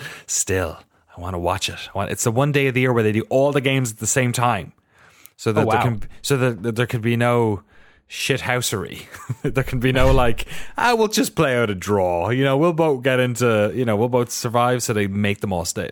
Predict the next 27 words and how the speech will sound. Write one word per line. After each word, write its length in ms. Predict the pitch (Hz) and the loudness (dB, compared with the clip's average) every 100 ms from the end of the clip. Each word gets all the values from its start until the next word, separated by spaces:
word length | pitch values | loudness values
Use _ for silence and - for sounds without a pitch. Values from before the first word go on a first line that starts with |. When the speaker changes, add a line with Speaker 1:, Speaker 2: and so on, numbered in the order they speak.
| - | -8
Speaker 1:
play 180 | 110 90 | -8 -8
at 60 | |
the 80 | - | -10
same 200 | - 80 | -12 -10
time. 220 | - - | -12 -12
It's 120 | - - | -14 -8
awesome. 320 | 98 82 - | -6 -6 -4
Speaker 2:
Is 100 | 139 | 0
that 180 | 185 220 | 0 2
like, 460 | 269 226 - - - | 0 0 -4 -14 -6
is 140 | 147 | -4
that 200 | 139 208 | 0 0
like, 320 | 240 190 175 - | 2 0 0 -2
uh, 560 | 131 120 113 110 110 104 - _ _ _ _ _ _ _ _ _ _ | 0 2 2 2 0 -2 -8 _ _ _ _ _ _ _ _ _ _
the, 240 | 143 139 | -4 -4
when 240 | 165 143 131 | -2 -2 0
the 60 | |
Super 300 | 123 - 165 | 0 0 0
Bowl 180 | 165 170 | 2 0
happens 460 | 156 160 170 165 156 | 2 2 2 0 0
and 220 | 139 127 | 0 0
the 40 | 113 | -2
streets 440 | - - 135 - | -2 0 0 0
of 140 | 127 120 | -2 -2
America 400 | 113 110 120 127 | 0 0 0 0
are 160 | 110 | 0
deserted? 580 | 110 127 185 110 120 127 | -2 -2 0 0 0 -4